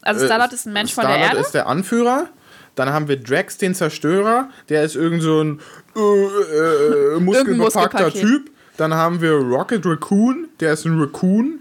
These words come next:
Speaker 2: und gleichzeitig offensichtlich irgendwie so ein,
Speaker 1: Waschbär.
Speaker 2: äh, äh, Experiment aus, äh, Teilen und Tier und,
Speaker 1: Genau,
Speaker 2: äh,
Speaker 1: er sieht
Speaker 2: Roboter
Speaker 1: aus
Speaker 2: und
Speaker 1: wie
Speaker 2: so.
Speaker 1: ein Waschbär und es ist immer dieser Witz, dass er
Speaker 2: Genau.
Speaker 1: kein Waschbär ist.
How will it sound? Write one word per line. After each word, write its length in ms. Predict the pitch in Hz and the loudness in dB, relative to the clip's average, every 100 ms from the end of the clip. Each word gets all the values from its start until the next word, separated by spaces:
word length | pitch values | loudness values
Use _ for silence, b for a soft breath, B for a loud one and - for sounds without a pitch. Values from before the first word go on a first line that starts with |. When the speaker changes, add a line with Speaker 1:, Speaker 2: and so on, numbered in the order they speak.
| - | -6
Speaker 2:
und 220 | 151 147 | -4 -2
gleichzeitig 540 | 147 160 - 160 156 - | -2 -2 -2 -4 -4 -4
offensichtlich 540 | 135 165 151 156 151 | -4 -4 -6 -8 -2
irgendwie 280 | 135 147 139 | -2 0 -2
so 160 | 131 131 | -2 -2
ein, 240 | 127 120 | -2 -2
Speaker 1:
Waschbär. 640 | 113 120 110 92 87 90 - | -2 0 -2 -2 -4 -6 -6
Speaker 2:
äh, 20 | 85 | -6
äh, 40 | |
Experiment 800 | 110 - 151 135 127 135 175 156 | -6 -6 -4 -4 -2 -2 -2 -4
aus, 420 | 120 131 135 - | -2 -2 -2 -6
äh, 540 | - 127 123 117 107 110 | -4 -2 0 0 0 -4
Teilen 400 | 135 135 139 139 | -4 -2 -2 -2
und 340 | 117 117 - - | -2 -4 -8 -6
Tier 380 | 170 175 180 | -2 0 0
und, 420 | 135 120 127 127 - | 0 0 -2 -6 -4
Speaker 1:
Genau, 240 | 196 185 | -2 0
Speaker 2:
äh, 60 | 196 | 0
Speaker 1:
er 40 | 208 | 0
sieht 60 | 143 | 0
Speaker 2:
Roboter 140 | 240 | 2
Speaker 1:
aus 60 | 269 | 0
Speaker 2:
und 40 | 269 | -2
Speaker 1:
wie 40 | |
Speaker 2:
so. 40 | 226 | -2
Speaker 1:
ein 40 | |
Waschbär 400 | 220 254 - 240 | 0 -2 -2 -2
und 80 | 220 | -2
es 80 | 226 | -6
ist 80 | 220 | -6
immer 220 | 226 226 | -2 -2
dieser 260 | 202 190 180 | 0 -2 -2
Witz, 260 | 202 - - | -4 -4 -6
dass 160 | 196 | -2
er 120 | 233 | -2
Speaker 2:
Genau. 120 | 202 185 | -2 -2
Speaker 1:
kein 320 | 208 214 185 | -2 -2 -2
Waschbär 460 | 170 - - 139 | -4 -4 -4 -4
ist. 260 | - - | -4 -8